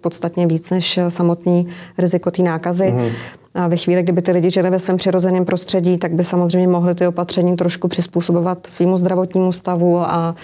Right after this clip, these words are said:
Speaker 1: a, mm, to riziko tím, že by tam těch seniorů bylo míň, než je v tom domově, tak by samozřejmě taky bylo nižší, protože ve chvíli, kdy máte sto padesát seniorů dohromady, kde ten personál chodí z práce do práce a vystavuje se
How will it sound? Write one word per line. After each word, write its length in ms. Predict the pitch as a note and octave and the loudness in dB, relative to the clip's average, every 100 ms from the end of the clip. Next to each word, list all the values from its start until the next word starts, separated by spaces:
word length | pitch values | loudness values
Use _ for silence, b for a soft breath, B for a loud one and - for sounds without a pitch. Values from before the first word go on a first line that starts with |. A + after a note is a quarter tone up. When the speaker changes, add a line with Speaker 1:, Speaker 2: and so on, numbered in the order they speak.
| B B | B B
Speaker 1:
a, 60 | F3+ | -8
mm, 640 | - - - - - F3 | -4 -2 0 0 -2 -2
to 100 | F#3 | 0
riziko 600 | F3+ E3 F3 F#3 F3 F3 F3 - | 2 2 0 0 -2 -2 -4 -2
tím, 160 | F3+ | 0
že 80 | F3 | 2
by 100 | E3+ | 2
tam 140 | E3+ | 0
těch 140 | E3+ F3 | 0 0
seniorů 360 | F3 F3 F3 | 0 2 2
bylo 240 | E3 E3+ F3 | 2 2 2
míň, 400 | F3 F3+ F#3 F#3+ | 4 4 2 0
než 260 | E3 - | 0 0
je 80 | F3 | -2
v 40 | F3 | 0
tom 180 | F3+ | 0
domově, 380 | E3+ F3 E3+ F3 F3 B B | 2 2 0 -2 -6 B B
tak 120 | - D#3+ | -2 -2
by 80 | |
samozřejmě 440 | E3+ E3+ E3+ F3 F3 | 0 0 2 2 0
taky 200 | F3 G3 | -2 0
bylo 180 | F3+ D#3+ | 2 2
nižší, 320 | D#3 - D#3 | 0 -2 -4
protože 360 | - E3 E3+ | -4 -2 0
ve 100 | E3 | 0
chvíli, 280 | E3 F3 E3+ | 0 2 2
kdy 100 | E3 | 2
máte 380 | E3+ E3 F3 F3 | 2 0 0 -2
sto 180 | F3 F3 | -2 -4
padesát 420 | F3 E3+ F3 E3+ | -2 -2 -2 -2
seniorů 360 | - E3+ E3+ F3 | 0 2 2 2
dohromady, 560 | E3+ E3+ E3+ E3+ F3 F3 B B B B | 2 4 2 2 0 -4 B B B B
kde 220 | F3+ E3+ | -2 0
ten 200 | E3 F3 | 0 0
personál 500 | F3 E3+ E3+ E3+ E3 E3+ | 0 0 2 2 2 0
chodí 200 | E3 E3+ | 0 0
z 60 | |
práce 340 | - F3 F3 F3 | -2 -4 -2 -2
do 100 | E3 | -2
práce 420 | F3 F3 F3 F3+ | -2 -2 -2 -2
a 20 | |
vystavuje 460 | F3 F3 E3+ E3+ E3+ | -2 -4 -2 0 0
se 240 | - | -2